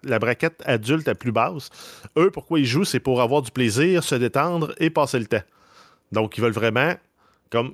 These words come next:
se changer les idées puis faire de quoi d'autre. Les cinquante-cinq ans et plus, c'est, c'est, c'est comme bizarre, c'est passer le temps, donc ils attendent la mort. Fait que, vu que c'est long, ben, <laughs> ils jouent aux jeux vidéo,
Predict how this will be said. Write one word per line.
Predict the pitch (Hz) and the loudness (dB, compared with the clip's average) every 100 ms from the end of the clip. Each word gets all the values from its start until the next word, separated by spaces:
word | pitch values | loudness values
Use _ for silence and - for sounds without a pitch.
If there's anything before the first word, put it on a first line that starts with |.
| - | -14
se | - - 131 | -12 -4 -2
changer | 123 135 117 131 | 2 2 2 2
les | 117 98 | 2 0
idées | 123 156 | 0 -2
puis | - 131 | -2 -2
faire | - 127 | 0 0
de | 117 | 0
quoi | - 104 | 0 0
d'autre. | 95 - _ | -2 -8 _
Les | - 117 | -4 0
cinquante-cinq | 151 214 220 247 233 | 2 2 2 0 2
ans | |
et | 180 | 2
plus, | 135 247 | 2 0
c'est, | - 143 135 135 | 2 4 4 2
c'est, | 135 113 | -2 -4
c'est | - - | -10 -4
comme | 147 | -2
bizarre, | 139 135 180 | 0 0 0
c'est | - | -2
passer | 143 - 202 160 | -4 -2 -2 -2
le | |
temps, | 131 165 | 0 0
donc | 147 113 | 0 0
ils | 131 | 0
attendent | 147 180 | 0 2
la | 143 | 2
mort. | 120 120 165 104 | 2 0 0 -4
Fait | - 104 | -6 -2
que, | 101 - - - - | -2 -4 -10 -12 -6
vu | |
que | 160 | -2
c'est | - 117 | 2 2
long, | 113 123 165 | 4 2 0
ben, | 123 113 - - - | -2 -2 -6 -18 -6
<laughs> | 170 - 226 - _ - - - - _ | -4 -2 -6 -6 _ -16 -16 -18 -20 _
ils | 147 | -2
jouent | 120 151 | 2 2
aux | |
jeux | 127 | 0
vidéo, | 117 120 139 | 0 2 2